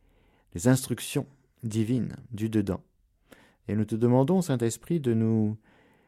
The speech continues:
rendre attentifs à ton souffle, pour que tout ce qui se vit, euh, dans notre cœur et dans notre vie concrète aujourd'hui,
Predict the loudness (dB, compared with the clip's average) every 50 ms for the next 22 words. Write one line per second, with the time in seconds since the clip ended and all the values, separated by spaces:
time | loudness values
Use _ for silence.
0 | _ _ _ _ _ _ _ _ _ _ _ _ _ _ _ _ _ _ _ _
1 | _ _ _ _ _ -10 -8 -4 0 0 0 0 0 -4 -2 -2 -2 -4 -4 -4
2 | -6 -8 -8 -8 -10 -16 -20 -20 -20 _ _ _ _ _ _ _ -10 -10 -8 -6
3 | -8 -8 -8 -8 -12 -10 -10 -10 -10 -12 -20 -18 -18 -18 -18 -20 -20 _ _ _
4 | _ _ _ _ _ _ _ _ _ _ _ _ _ _ _ _ _ _ _ _
5 | _ _ -8 -8 -2 -2 -2 -2 -2 -6 -6 -4 -4 -6 -8 -6 -10 -10 -4 -2
6 | -2 -2 -2 -2 -2 2 2 4 4 2 2 0 -4 -8 -12 -12 -12 -6 -4 -2
7 | -2 -2 -4 -4 -6 -8 -4 -2 -2 0 0 -2 -2 -4 -4 -4 -4 -4 -6 -6
8 | -8 -6 -6 -6 -6 -8 -10 -10 -10 -10 -10 -10 -12 -8 -8 -8 -8 -8 -8 -8
9 | -8 -8 -8 -10 -8 -8 -8 -8 -8 -8 -8 -8 -8 -8 -12